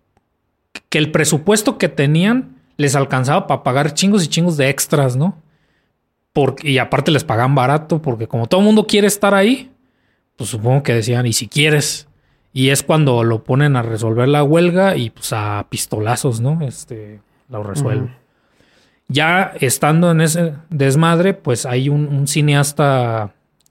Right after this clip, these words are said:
Speaker 1: de origen, hasta donde recuerdo, alemán, o no me acuerdo. Y,
Speaker 2: Ujú.
Speaker 1: pues, eh, básicamente se acababan las cámaras, eran semidesechables, ¿no? O sea, porque dicen,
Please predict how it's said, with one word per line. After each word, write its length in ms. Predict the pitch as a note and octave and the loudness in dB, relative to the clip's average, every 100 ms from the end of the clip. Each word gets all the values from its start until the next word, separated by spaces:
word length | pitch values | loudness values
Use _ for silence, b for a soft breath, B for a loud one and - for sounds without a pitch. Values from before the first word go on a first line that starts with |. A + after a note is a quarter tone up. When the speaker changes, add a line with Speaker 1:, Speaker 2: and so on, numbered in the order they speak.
| _ | _
Speaker 1:
de 140 | - A2+ | -6 -2
origen, 440 | A2+ A2+ C#3 B2 | -2 2 2 0
hasta 300 | A2+ G#2+ - | -4 -8 -6
donde 180 | G#2+ G#2+ | -6 -6
recuerdo, 440 | G#2+ G2+ C3 B2 C3 | -6 -4 0 2 2
alemán, 540 | A2+ A2 A#2 C#3 C#3+ | 0 -2 -2 -2 -4
o 80 | A2+ _ _ _ _ _ - - - F3 D#3+ | -8 _ _ _ _ _ -20 -20 -20 -20 -14
no 200 | C3 B2 | -6 -2
me 80 | B2 | -2
acuerdo. 460 | - D3+ D#3+ G3 - B B B B B B | 0 0 0 -2 -6 B B B B B B
Y, 400 | D3 C3+ C3 C3 | -2 0 2 2
Speaker 2:
Ujú. 60 | C3 | 2
Speaker 1:
pues, 200 | C3 C#3 - | 0 -2 -8
eh, 180 | C#3 C3 C3 | -12 -10 -4
básicamente 520 | D3 D#3+ E3+ E3+ F3 | 0 2 2 2 0
se 100 | F#3 | -2
acababan 500 | C#3+ C3+ B2+ D3+ F3 | 0 0 2 2 2
las 180 | C3+ - | 2 0
cámaras, 460 | D3 D#3 F3+ E3+ D#3 | 0 2 2 2 2
eran 300 | E3 D#3+ - | 2 2 0
semidesechables, 1200 | - C3 B2+ B2 A#2 A2 A#2 - C3 G3+ G#3 | 0 0 0 0 0 -2 -4 -2 0 2 2
¿no? 200 | G3 A#3 | 4 2
O 60 | G3 | 2
sea, 180 | F3 D#3 | 0 0
porque 260 | C#3+ - C3 | -2 0 0
dicen, 360 | C#3 E3 D#3+ | 2 0 -2